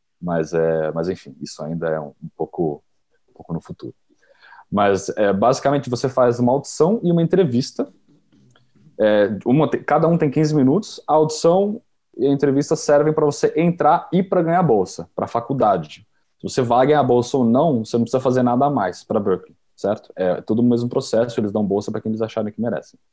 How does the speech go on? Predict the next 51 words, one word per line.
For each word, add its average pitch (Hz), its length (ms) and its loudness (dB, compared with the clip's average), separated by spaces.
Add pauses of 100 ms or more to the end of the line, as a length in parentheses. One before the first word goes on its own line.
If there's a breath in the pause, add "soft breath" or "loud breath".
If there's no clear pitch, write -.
(960)
Pro, 139 200 2
pro 208 240 2
curso 202 360 2
de 139 100 0
verão 127 200 2
que 120 80 -4
eu 104 60 0
fiz, 175 320 0
pro - 140 -4
Five 107 300 0
Week, 156 360 -2 (1040)
chama 101 200 -6
Five 127 320 2
Week 135 240 0
Performance 120 540 0
Program. 90 440 0
Acho 104 140 -6
que 143 80 -2
mudou 117 260 2
o 113 40 2
nome, 123 220 2
mas 131 180 -2
continua 131 300 -4
sendo 143 200 -4
Five 120 180 -2
Week 110 220 -2
alguma 113 220 -2
coisa. 82 320 -6 (680)
É 98 60 2
um 104 40 0
curso 117 240 -2
maravilhoso, 135 540 2
se - 100 -4
alguém 101 140 -2
tiver 107 160 -4
condição 113 340 -2
de 110 100 -4
fazer 101 340 0
ou 107 80 2
tiver 92 260 -4
curiosidade, 95 560 0
quer 101 120 -2
ganhar 98 140 -2
uma 95 140 -2
bolsa, 98 280 -2
eu 87 40 -4
recomendo 92 380 -6
pra - 100 -8
caralho. 123 540 -2
Assim, 90 340 -8
é 90 120 -4